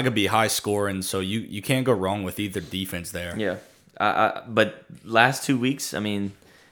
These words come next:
Speaker 2: or last three weeks, Texans had a bye two weeks ago, but last two games they put up over fifteen points.
Speaker 1: Okay.
Speaker 2: So
Speaker 1: Thursday night football, Brayton. We have a loaded slate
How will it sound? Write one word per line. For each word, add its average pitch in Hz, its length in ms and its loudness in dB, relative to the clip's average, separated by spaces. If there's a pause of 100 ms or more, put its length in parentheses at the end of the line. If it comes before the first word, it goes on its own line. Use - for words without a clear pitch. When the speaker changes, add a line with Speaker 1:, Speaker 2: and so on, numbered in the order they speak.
Speaker 2:
or 101 160 4
last 104 320 4
three 113 200 0
weeks, 95 480 -4 (260)
Texans 104 420 0
had 101 120 0
a 90 40 -2
bye 95 420 0 (100)
two 98 160 -4
weeks 92 180 -6
ago, 95 160 -6
but 98 320 -6 (640)
last 104 300 0
two 113 120 0
games 104 580 0
they 101 420 0
put 104 260 -2
up 101 200 -2
over 104 300 -2
fifteen 104 460 -4
points. 110 420 -8 (640)
Speaker 1:
Okay. 247 280 0 (420)
Speaker 2:
So - 160 -8
Speaker 1:
Thursday 240 380 4
night 196 260 2
football, 98 540 2
Brayton. 117 500 -2 (800)
We 143 140 4
have 151 500 6
a 117 200 2
loaded 135 500 4
slate 104 480 0